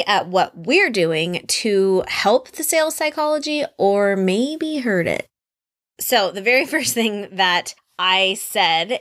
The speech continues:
is, "You didn't tell them to buy it from you." And I know it's not always that simple, but ultimately, when you boil it down,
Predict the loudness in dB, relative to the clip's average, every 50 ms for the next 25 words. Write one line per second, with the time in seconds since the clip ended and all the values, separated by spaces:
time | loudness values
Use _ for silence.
0 | -6 _ -2 0 2 2 2 0 0 -2 -4 -6 -10 -14 -16 _ _ _ -8 -6
1 | -4 -2 0 0 0 -2 -4 -4 -4 -2 -2 -4 -4 -6 -6 -6 -6 -6 -6 -4
2 | -2 0 0 0 -2 -4 -8 -12 -14 -14 -12 -14 -14 -14 -14 -14 -16 -20 _ _
3 | -2 0 2 2 2 0 -4 -4 -2 -2 -2 0 2 2 2 0 -2 -4 -8 _
4 | _ _ -2 0 0 0 0 -4 -6 -8 -4 0 0 0 0 -2 _ -2 0 0
5 | 2 2 2 2 0 0 -4 -10 -12 -6 -2 0 0 0 -2 -4 -8 -12 -10 -8
6 | -6 -6 -6 -6 -2 -2 -2 -2 -2 -4 -6 -2 2 2 2 2 0 _ _ _
7 | 2 2 2 2 0 -4 -6 -4 -4 -6 -4 -4 -4 -6 -6 -8 -12 _ _ _
8 | _ _ _ -6 -4 -4 -2 0 2 4 4 4 4 2 2 2 2 2 2 0
9 | -2 -6 -8